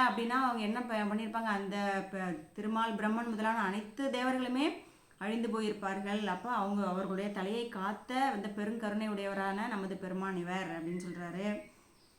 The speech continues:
அப்ப இந்த பெருமான் இல்லாம வேற யாரால தான் இந்த நஞ்சை உண்டிருக்க முடியும்? யாருக்குமே அந்த, அப்படிப்பட்ட ஆற்றல் யாருக்குமே இல்ல. பெருமானுக்கு தான் அந்த ஆற்றல் இருக்கிறது. அதை என்ன சொல்றாரு அப்படின்னா,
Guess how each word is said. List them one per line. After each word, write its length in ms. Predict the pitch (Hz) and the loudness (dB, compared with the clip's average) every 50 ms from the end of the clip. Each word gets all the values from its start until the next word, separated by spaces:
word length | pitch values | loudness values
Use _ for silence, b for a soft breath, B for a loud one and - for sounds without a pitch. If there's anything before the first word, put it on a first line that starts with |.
| B B B B B B B B B B B B B B B B B - | B B B B B B B B B B B B B B B B B -14
அப்ப 200 | - 220 262 269 | -8 -4 0 2
இந்த 120 | 262 247 226 | 4 4 4
பெருமான் 360 | - 240 233 254 302 330 320 | 4 4 6 8 8 10 10
இல்லாம 220 | 311 302 302 311 | 10 8 8 8
வேற 180 | 311 302 269 247 | 8 6 4 4
யாரால 380 | 233 233 247 277 302 302 294 294 | 4 6 6 6 6 6 6 6
தான் 80 | 311 | 8
இந்த 140 | 302 294 277 | 8 8 6
நஞ்சை 280 | 254 247 247 247 262 254 | 6 2 2 2 2 2
உண்டிருக்க 340 | 240 247 240 254 247 240 | 2 2 0 0 0 0
முடியும்? 340 | 240 233 226 226 233 233 247 | -2 0 0 0 0 -2 0
யாருக்குமே 520 | 220 202 202 220 240 247 254 247 254 269 285 | 2 4 4 4 4 4 2 2 2 2 4
அந்த, 280 | 277 247 226 240 254 | 2 2 2 2 2
அப்படிப்பட்ட 600 | 247 214 202 - - - - 226 214 226 214 226 | 4 4 2 2 0 -2 -2 -2 -2 0 0 2
ஆற்றல் 300 | 202 208 220 220 262 262 | 2 2 2 2 0 0
யாருக்குமே 440 | 254 226 214 220 220 220 240 247 240 | 2 4 4 2 2 0 -2 -4 -2
இல்ல. 180 | 220 214 220 214 | 0 0 0 0
பெருமானுக்கு 480 | 214 208 208 220 233 247 240 240 226 | 0 0 -2 -2 0 -2 -2 -2 -2
தான் 160 | 240 254 262 | 0 0 0
அந்த 160 | 262 247 226 208 | 0 0 2 2
ஆற்றல் 300 | 196 208 202 214 214 214 | 2 0 0 -2 -2 -2
இருக்கிறது. 540 | 208 202 202 - 202 190 185 185 - - - | -2 -2 -2 -4 -4 -4 -4 -4 -4 -6 -8
அதை 160 | 175 180 190 | -8 -6 -4
என்ன 180 | 190 190 202 214 | -4 -2 -2 -2
சொல்றாரு 340 | 208 220 208 208 208 202 202 | -2 -4 -4 -2 -2 -2 -2
அப்படின்னா, 320 | 196 185 190 196 208 240 | -2 -2 -2 -2 0 0